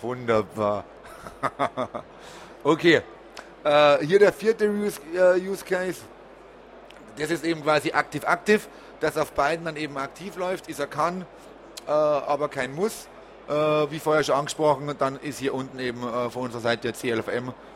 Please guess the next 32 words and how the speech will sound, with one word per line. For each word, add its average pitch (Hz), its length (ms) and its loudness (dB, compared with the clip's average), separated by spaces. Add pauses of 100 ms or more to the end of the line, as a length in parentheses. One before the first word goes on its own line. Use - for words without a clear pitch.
(140)
zu - 120 -6
empfehlen, 120 480 -2 (320)
damit 120 300 -4
eben 117 240 -6
hier, 113 540 -6 (760)
das 117 140 -14
wird 123 140 -14
da, 117 280 -6
also 120 240 -6
weil 123 160 0
wir 127 120 -2
da 127 120 -2
eben 120 240 -6
sonst 120 200 -6
in 123 60 -12
der 113 60 -10
Vergangenheit 113 460 -4
schon 113 140 -6 (1600)
das 123 100 -6
ein 120 180 -2
oder 117 140 0
andere 117 240 -4
Mal 113 160 0
schlechtere 110 380 -6
Erfahrungen 104 420 -6
gemacht 101 260 -10
haben. 92 120 -12 (800)
Was 156 160 2
ist 185 100 2
noch 170 140 6
weiterhin 185 440 2
geplant? 165 600 -2